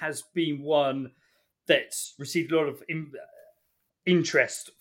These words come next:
from Mercia. So would you be able to give us a bit of detail in terms of what your investments look like there in, in, in terms of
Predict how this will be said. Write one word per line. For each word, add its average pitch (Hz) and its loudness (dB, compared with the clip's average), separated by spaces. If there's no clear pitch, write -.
from 131 0
Mercia. 127 -4
So 175 0
would 240 0
you 311 4
be 311 2
able 285 6
to 247 -8
give 220 -6
us 202 -2
a 208 -6
bit 226 -4
of - -8
detail 196 0
in 180 4
terms 180 -4
of 151 -14
what 185 -6
your 170 2
investments 160 -8
look 170 -6
like 156 -2
there 151 -2
in, 147 -10
in, 147 -14
in 147 -12
terms 151 0
of 135 -6